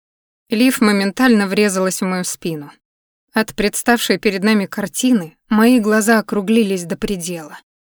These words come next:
Вся парковка была усыпана человеческими телами.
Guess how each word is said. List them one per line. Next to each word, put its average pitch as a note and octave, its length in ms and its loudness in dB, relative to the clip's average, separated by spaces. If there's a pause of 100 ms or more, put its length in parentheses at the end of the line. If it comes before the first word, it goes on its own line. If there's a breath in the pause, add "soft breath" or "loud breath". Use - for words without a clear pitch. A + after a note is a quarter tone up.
(240)
Вся - 320 0
парковка A3 640 -4
была F3+ 300 -2
усыпана F#3 540 -4
человеческими F#3+ 920 -6
телами. F3 640 -14